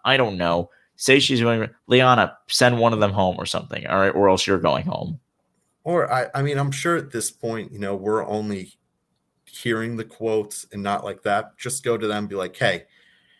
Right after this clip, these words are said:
Speaker 2: this girl has said she hates my face. Like, you know, if someone s-, came up to me and said, 'I hate Danny's face,'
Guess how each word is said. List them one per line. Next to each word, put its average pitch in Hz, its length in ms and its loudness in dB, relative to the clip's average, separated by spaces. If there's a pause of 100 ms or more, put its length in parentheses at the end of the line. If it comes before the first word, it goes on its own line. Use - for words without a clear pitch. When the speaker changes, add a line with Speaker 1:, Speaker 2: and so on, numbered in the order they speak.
(240)
Speaker 2:
this 165 280 2
girl 175 300 0
has 123 160 2
said 127 200 0
she 113 180 -6
hates 113 340 -2
my 104 120 -2
face. - 640 -6
Like, 98 280 -4
you 110 60 -4
know, 117 240 2
if 104 100 -2
someone 156 360 0
s-, - 220 0 (360)
came 139 220 2
up 131 140 0
to 120 80 -6
me 113 180 -2
and 113 120 -4
said, 107 160 0
'I 110 160 2
hate - 260 -4
Danny's 98 400 -6
face,' - 460 -4